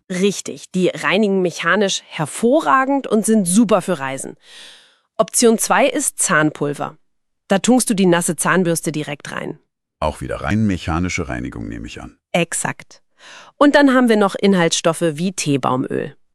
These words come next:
Speaker 2: Wofür ist Teebaumöl Zahnpasta gut? Ich stolpere da oft drüber.
Speaker 1: Die ist ideal, wenn jemand mit leichten oberflächlichen Wunden in der Mundhöhle oder leichten Zahnfleischentzündungen zu kämpfen hat.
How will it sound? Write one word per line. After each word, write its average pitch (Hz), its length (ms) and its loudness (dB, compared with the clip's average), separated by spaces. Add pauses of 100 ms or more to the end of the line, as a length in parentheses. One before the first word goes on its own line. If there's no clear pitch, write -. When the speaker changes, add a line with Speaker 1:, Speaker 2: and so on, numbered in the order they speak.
(220)
Speaker 2:
Wofür 95 220 -2
ist - 120 -4
Teebaumöl 92 440 0
Zahnpasta 90 480 -2
gut? - 260 -10
Ich - 60 -8
stolpere 95 380 0
da 69 100 -4
oft - 240 -16
drüber. - 260 -12 (520)
Speaker 1:
Die 220 80 6
ist - 180 2
ideal, 214 500 4
wenn 220 140 4
jemand 214 260 2
mit 180 220 0
leichten 190 460 2
oberflächlichen 185 840 -2
Wunden 208 380 2
in 180 100 4
der 220 120 4
Mundhöhle 208 560 2
oder 175 180 0
leichten 156 420 0
Zahnfleischentzündungen 143 1300 0
zu 139 140 -4
kämpfen 139 480 0
hat. - 240 -10